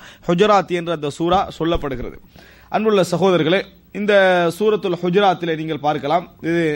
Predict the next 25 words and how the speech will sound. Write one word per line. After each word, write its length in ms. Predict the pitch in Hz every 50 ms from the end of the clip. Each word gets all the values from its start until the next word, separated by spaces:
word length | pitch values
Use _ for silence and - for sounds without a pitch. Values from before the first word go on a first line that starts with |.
| - - -
அதாவது, 380 | 151 165 165 160 160 156 151 156 151 147 135 - - - - - - - 135
அஹ், 140 | 143 139 143 147
நாற்பத்தி 480 | 165 185 175 185 190 160 - 175 180 170 165 - 160
ஒன்பதாவது 440 | 175 196 196 208 190 190 180 180 151
அத்தியாயம், 400 | 135 - 160 156 135 123 - - - -
குர்ஆனிலே 440 | 143 160 156 165 160 160 160 190 214 190 151 131 143
நாற்பத்தி 320 | 147 170 156 180 151 139 165 156
ஒன்பதாவது 360 | 151 170 170 170 170 160 151 139
அத்தியாயம், 360 | 120 - 151 139 147 180 180 175
பதினெட்டு 300 | 151 156 165 160 - 156 147
வசனங்களை 400 | 139 - 156 160 156 151 147 139
கொண்ட 200 | - 135 147 156 143
ஒரு 60 | 127 113
அத்தியாயம். 360 | - 143 127 113 104 87 - - - - - - - - - - - - - - - - 220
இந்த 160 | 226 226 208 -
சூரத்துல் 360 | 214 226 226 208 170 202 180 -
ஹுஜராத்திலே 500 | 180 - 226 220 208 196 - 196 190 180 170
அல்லாஹு 280 | 185 196 185 175 170 170 175
தஆலா 240 | 165 160 170 180 196 - - - _ _ - 160
முக்கியமாக 640 | 170 - - 226 220 220 226 226 220 214 202 190 180 127 - -
சொல்லக்கூடிய 520 | 185 202 220 214 214 190 208 196 196 190 175 151 - 143 156 180 202
ஆரம்ப 380 | 220 220 185 202 208 202 190 170 - 190
செய்தியாக 540 | 190 214 196 202 196 175 165 156 151 113 - 156
முக்க-, 240 | 175 - 208 185 165 170 147 175
ஒரு 80 | 180